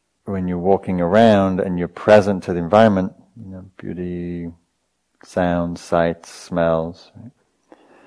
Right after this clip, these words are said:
Yeah, that is being mindful, being aware of the, of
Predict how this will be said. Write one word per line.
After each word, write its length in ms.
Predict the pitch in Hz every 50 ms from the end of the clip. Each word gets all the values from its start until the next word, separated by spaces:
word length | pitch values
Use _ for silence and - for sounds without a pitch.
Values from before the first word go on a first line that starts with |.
| _ _ _ _ _ _ _ _ _ _ _ _ _ _ _ -
Yeah, 120 | 131 90 - _
that 180 | - 87 87 85
is 180 | 90 87 - -
being 380 | _ _ 92 87 87 85 82
mindful, 480 | 85 85 82 85 82 80 - - 101 101
being 240 | 98 - 90 87 85
aware 300 | 85 82 85 82 82 85
of 180 | 85 80 - _
the, 300 | - - - 85 85 - -
of 120 | - 95